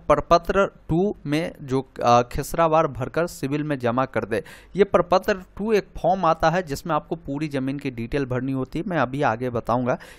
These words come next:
ये फॉर्म कहाँ से डाउनलोड करना, कैसे आप भर सकते हो, वो बताऊंगा। इसके अलावा स्व घोषणा पत्र, जो कि प्रपत्र टू हो।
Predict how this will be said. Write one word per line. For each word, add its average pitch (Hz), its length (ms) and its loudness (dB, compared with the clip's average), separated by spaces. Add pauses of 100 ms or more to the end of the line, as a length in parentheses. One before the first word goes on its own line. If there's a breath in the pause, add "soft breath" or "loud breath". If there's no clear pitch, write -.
(100)
ये 135 40 6
फॉर्म 143 260 0
कहाँ 127 280 0
से 123 140 -8
डाउनलोड 117 340 -6
करना, 143 220 -6
कैसे 139 340 -4
आप 127 80 0
भर 120 200 -6
सकते 117 300 -6
हो, 127 60 0
वो 110 40 -4
बताऊंगा। 101 420 -2 (320 loud breath)
इसके 156 200 0
अलावा 185 280 6 (200)
स्व 147 300 4
घोषणा 131 520 -2
पत्र, - 300 -4 (160)
जो 123 80 -4
कि - 80 -8
प्रपत्र 131 420 -4 (140)
टू 147 200 -2
हो। 143 200 -4